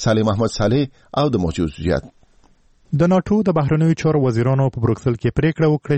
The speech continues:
Speaker 2: چې تر دوه زره شپاړسم میلادي کال وروسته هم په افغانستان کې خپل روزنیز او د ملاتړ ماموریت ته ادامه ورکړي.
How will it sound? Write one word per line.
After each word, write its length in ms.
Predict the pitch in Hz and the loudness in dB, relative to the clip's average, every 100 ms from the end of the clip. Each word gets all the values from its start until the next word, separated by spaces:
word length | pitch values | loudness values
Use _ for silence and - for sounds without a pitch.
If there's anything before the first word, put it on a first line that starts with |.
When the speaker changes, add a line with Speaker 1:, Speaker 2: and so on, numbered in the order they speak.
| - | 0
Speaker 2:
چې 180 | 143 - | -2 0
تر 100 | 120 113 | -2 0
دوه 100 | 127 | 0
زره 160 | 123 123 113 | 0 0 -2
شپاړسم 460 | - 117 117 135 | -2 -2 0 0
میلادي 240 | 131 117 117 131 | 0 0 0 -2
کال 100 | 123 | 0
وروسته 360 | 120 135 - 127 | 0 0 0 0
هم 180 | 127 170 104 - - - | 2 0 -2 -12 -20 -6
په 60 | - | -2
افغانستان 340 | 156 160 - 160 | 0 0 0 -2
کې 200 | - - | -2 -2
خپل 200 | - 151 139 | 0 2 2
روزنیز 460 | 135 135 143 139 123 | 2 2 0 0 0
او 80 | 131 120 | -2 0
د 100 | 120 | 0
ملاتړ 380 | 117 113 139 127 | 0 0 -2 -2
ماموریت 420 | 113 107 104 110 - | 0 0 0 -2 -2
ته 120 | 110 | -2
ادامه 280 | 107 107 110 | 0 0 0
ورکړي. 340 | 101 - 110 | -2 -2 -2